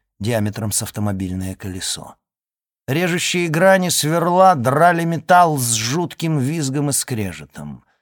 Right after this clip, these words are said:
Полыхая, разлетались снопы искр.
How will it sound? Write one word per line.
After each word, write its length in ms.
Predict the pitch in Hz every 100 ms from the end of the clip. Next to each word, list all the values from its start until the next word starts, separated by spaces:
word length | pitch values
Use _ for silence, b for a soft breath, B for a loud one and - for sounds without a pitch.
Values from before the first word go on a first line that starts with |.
| _ _
Полыхая, 840 | 120 123 - 165 175 175 170 120 b b b
разлетались 920 | 117 135 131 131 135 110 160 156 151 -
снопы 560 | - 139 123 110 131
искр. 640 | 117 - 98 - - 82 -